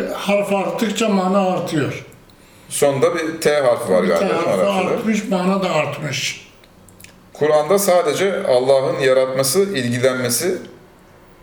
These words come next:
Speaker 2: gönderdiği vahiy ve peygamberler manasında kullanılmıştır.
Speaker 1: Geçiyor.
Speaker 2: Ve yüz on dört sefer Kur'an'da geçmiştir.
Speaker 1: Evet.
Speaker 2: Etkinlik manasını içeren geçişli bir kalıptır.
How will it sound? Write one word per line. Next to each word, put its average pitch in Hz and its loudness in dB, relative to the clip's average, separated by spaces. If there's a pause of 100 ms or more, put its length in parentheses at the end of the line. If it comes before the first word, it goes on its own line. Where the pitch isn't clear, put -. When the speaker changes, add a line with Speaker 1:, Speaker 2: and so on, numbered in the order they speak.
(140)
Speaker 2:
gönderdiği 135 0
vahiy 120 0
ve 160 -2
peygamberler 135 2
manasında 90 -2 (260)
kullanılmıştır. 143 -2
Speaker 1:
Geçiyor. 139 -4 (760)
Speaker 2:
Ve 131 0
yüz 139 -2
on 160 0
dört 131 2
sefer 95 0 (180)
Kur'an'da 87 -2
geçmiştir. - -10 (100)
Speaker 1:
Evet. 160 -2 (1500)
Speaker 2:
Etkinlik 156 -4
manasını 127 0
içeren 123 0 (360)
geçişli 117 -2
bir 131 -2
kalıptır. 95 -2